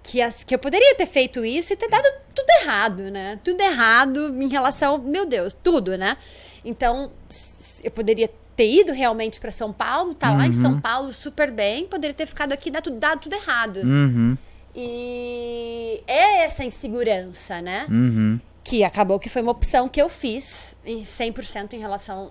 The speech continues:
Speaker 1: ao, ao meu casamento.
Speaker 2: Uhum. É.
Speaker 1: Mas se eu pudesse voltar atrás e olhar pra aquela Raquel, assim, poder pegar na mão dela, dez anos atrás, aquele momento de insegurança, e, e, e pudesse falar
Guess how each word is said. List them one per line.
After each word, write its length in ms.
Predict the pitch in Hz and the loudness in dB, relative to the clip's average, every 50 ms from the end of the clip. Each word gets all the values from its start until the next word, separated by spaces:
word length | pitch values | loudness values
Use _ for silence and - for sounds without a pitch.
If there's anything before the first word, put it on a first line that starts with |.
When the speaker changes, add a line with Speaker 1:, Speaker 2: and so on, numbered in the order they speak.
| - - - | -18 -16 -12
Speaker 1:
ao, 200 | - 180 - - | -12 -12 -10 -8
ao 120 | - 196 | -8 -8
meu 180 | 202 196 196 196 | -6 -6 -8 -8
casamento. 640 | 196 208 196 196 202 190 190 185 196 - 208 226 | -10 -10 -10 -10 -10 -10 -10 -10 -10 -10 -8 -8
Speaker 2:
Uhum. 420 | 233 240 247 240 110 226 113 113 123 127 - - - - - - 220 226 226 233 | -6 -6 -8 -8 -10 -10 -10 -12 -12 -14 -18 -20 -20 -20 -20 -16 -12 -10 -4 -4
É. 100 | 262 - | -2 -2
Speaker 1:
Mas 320 | 233 233 233 233 240 - | -2 -4 -6 -8 -8 -8
se 80 | - 277 | -8 -8
eu 40 | |
pudesse 400 | 262 277 277 214 254 262 - - | -8 -8 -6 -4 -4 -6 -6 -6
voltar 320 | 214 277 269 269 285 294 269 | -4 -4 -4 -2 0 -2 -2
atrás 480 | 302 302 330 285 262 247 233 233 226 185 | -2 -2 -4 -2 -2 -2 -2 -2 -2 -2
e 20 | 240 | 0
olhar 200 | 226 240 262 277 | 0 2 0 0
pra 140 | - 330 | 0 -2
aquela 300 | 320 - - 320 302 349 | -2 0 2 4 4 4
Raquel, 680 | 392 339 370 392 - - - 285 240 233 220 185 190 190 | 6 6 4 4 4 4 6 8 8 10 10 8 6 4
assim, 340 | 190 185 - - 208 190 185 | 2 0 -4 -6 -6 -6 -4
poder 260 | - - 226 214 233 | -4 0 0 0 2
pegar 280 | 233 285 247 226 247 247 | 2 0 2 2 2 2
na 80 | 247 | 4
mão 220 | 240 262 302 381 427 | 4 4 4 6 6
dela, 300 | 294 240 226 226 220 214 | 6 6 6 6 4 4
dez 300 | 214 226 240 302 302 240 | 4 2 2 2 2 0
anos 180 | 285 269 269 302 | 0 0 0 0
atrás, 440 | 302 294 - 247 247 240 233 226 | -2 -2 -2 -2 -2 -2 -2 -2
aquele 240 | 233 226 - 254 240 | -6 -6 -6 -8 -8
momento 320 | 240 233 226 247 269 277 302 | -8 -8 -6 -6 -6 -6 -4
de 80 | 269 | -4
insegurança, 1080 | 294 254 - - 294 220 277 302 294 254 240 240 233 226 240 233 - - 294 277 302 294 - - - - - - - - - - | -4 -6 -6 -8 -6 -6 -4 -2 0 2 2 2 2 0 -4 -8 -6 -2 -2 -2 -2 -4 -10 -18 -20 -20 -20 -20 -20 -20 -20 -20
e, 680 | - - - - 185 202 131 - 247 233 240 240 240 254 | -20 -20 -18 -16 -16 -14 -10 -8 -6 -6 -6 -6 -6 -6
e, 20 | |
e 40 | 233 | -8
pudesse 440 | - - 269 214 233 226 254 - - | -6 -8 -6 -2 -2 -2 -2 -4 -6
falar 460 | - 262 233 226 233 240 247 214 - | -10 -8 -4 0 0 0 0 -2 -6